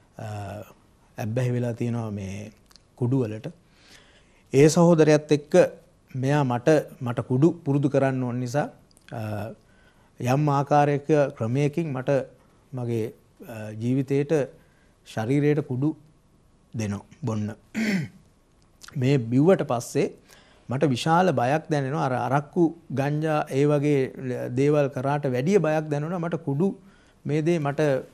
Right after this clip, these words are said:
මේ බාහන් ටික බයක් දැනුණා. හැබැයි මට දැනුණා මගේ,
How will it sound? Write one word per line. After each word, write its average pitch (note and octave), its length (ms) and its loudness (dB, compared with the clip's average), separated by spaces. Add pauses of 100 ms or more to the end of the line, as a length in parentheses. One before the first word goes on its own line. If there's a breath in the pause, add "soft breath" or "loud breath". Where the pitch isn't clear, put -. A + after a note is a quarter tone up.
(160)
මේ B2+ 240 -6 (540)
බාහන් D3 200 -2
ටික F3+ 120 0
බයක් D3 300 4
දැනුණා. G2+ 360 -2 (600 soft breath)
හැබැයි D3+ 240 4
මට C#3 160 0
දැනුණා D#3 460 4
මගේ, C3+ 360 4